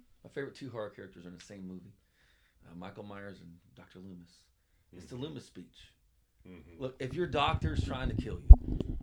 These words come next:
Speaker 1: and you're
Speaker 2: Yeah.
Speaker 1: twenty-one years old, evil. 'Cause there's faceless and relentless, you know.
Speaker 2: Yeah.
Speaker 1: So I gotta go Michael Myers.
Speaker 2: Let's see, one more?
Speaker 1: Yeah, let's go for it.
Speaker 2: Okay, let's see here. What do you think?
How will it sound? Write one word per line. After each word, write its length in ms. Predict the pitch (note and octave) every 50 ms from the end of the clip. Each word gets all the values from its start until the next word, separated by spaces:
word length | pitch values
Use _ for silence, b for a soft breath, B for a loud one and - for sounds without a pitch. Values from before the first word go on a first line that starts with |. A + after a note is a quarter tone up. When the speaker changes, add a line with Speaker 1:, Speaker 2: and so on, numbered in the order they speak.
| - - -
Speaker 1:
and 100 | - A2
you're 100 | G#2 -
Speaker 2:
Yeah. 60 | -
Speaker 1:
twenty-one 380 | - A#2+ A#2+ A#2+ A2+ A2 G#2+ G#2
years 180 | G2 F#2+ F#2
old, 220 | F#2 E2+ D#2+ - - - _ b b b b b b b b b b b -
evil. 320 | - F#2 E2+ D2+ - - - - _ _ _ _
'Cause 200 | - - A2+ G2
there's 200 | F#2 G2+ F#2+ -
faceless 640 | - - F#2+ G2 G2+ - - F#2 F#2+ F#2 F#2 - -
and 280 | F#2 D#2 D#2+ F2 F2+
relentless, 580 | F2+ F2+ F#2 F2+ E2+ C#2+ G1+ - D2 - - -
you 80 | D#2+ E2+
know. 140 | E2 D2+ - -
Speaker 2:
Yeah. 80 | -
Speaker 1:
So 180 | - D#2 D2 -
I 40 | E2+
gotta 140 | F#2+ E2+ F2+
go 120 | F2 D#2 D2
Michael 260 | D2+ D2 - - -
Myers. 300 | C2 B1+ B1 G2+ - - _ _ _ _ _ _ _ _ _ _ - - _ - - _ _ -
Speaker 2:
Let's 140 | - - -
see, 60 | F2+ E2 E2+
one 160 | F#2+ G#2 A2
more? 260 | A2+ A#2 C3 D3+ - - - - - - -
Speaker 1:
Yeah, 180 | - C#3+ - F#3+ - - -
let's 100 | - -
go 120 | - C#3
for 180 | C3 A2+ A2 A2
it. 60 | G#2+ -
Speaker 2:
Okay, 120 | G2+ - - E2+
let's 160 | F2 F2 - -
see 80 | -
here. 200 | - - - - - - - _ -
What 120 | - -
do 60 | D#2+ D#2
you 60 | -
think? 200 | - - C#3